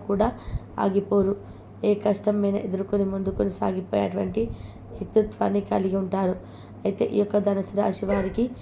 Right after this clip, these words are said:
ఒక వ్యక్తి కారణంగా డబ్బు అనేది అందం కోట్లకి అధిపతి కావచ్చు. అంటే గ్రహాలన్నీ కూడా మీకు అనుకూలంగా ఉన్నాయి.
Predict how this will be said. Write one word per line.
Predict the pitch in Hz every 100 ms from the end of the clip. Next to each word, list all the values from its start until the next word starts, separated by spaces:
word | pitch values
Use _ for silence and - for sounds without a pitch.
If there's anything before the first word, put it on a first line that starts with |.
| - - - 156
ఒక | -
వ్యక్తి | 208 202 202 -
కారణంగా | 220 214 202 202 196 185 185 185 - - - - -
డబ్బు | 196 190 202 220
అనేది | 196 196 190 208
అందం | - 190 196 202 - - - - - - - - - - - -
కోట్లకి | 208 208 208 - -
అధిపతి | 202 196 202 202
కావచ్చు. | 202 202 185 190 214 220 - - - -
అంటే | 196 214 190
గ్రహాలన్నీ | 202 196 202 202 196 202
కూడా | 202 202 202
మీకు | 202 196
అనుకూలంగా | 202 185 208 196 185 190
ఉన్నాయి. | 190 185 196 185